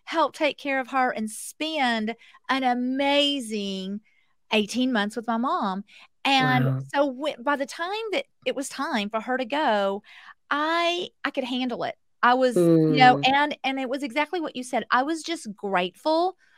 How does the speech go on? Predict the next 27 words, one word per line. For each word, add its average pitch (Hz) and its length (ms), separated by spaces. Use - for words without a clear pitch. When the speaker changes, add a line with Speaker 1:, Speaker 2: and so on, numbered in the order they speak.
Speaker 1:
for 262 100
that 240 200
Speaker 2:
Mm-hmm. 143 140
Speaker 1:
time 247 240
that 233 100
I 214 100
got 214 220
to 208 80
spend 208 240
with 214 120
her, 202 140
that - 100
he 247 180
gave 220 420
me 185 160
that 180 240
eighteen 202 580
months, 190 560
and 220 480
found 254 420
so 254 160
much 254 240
contentment 214 640
in 220 140
just 220 240
thinking 226 320
about 196 400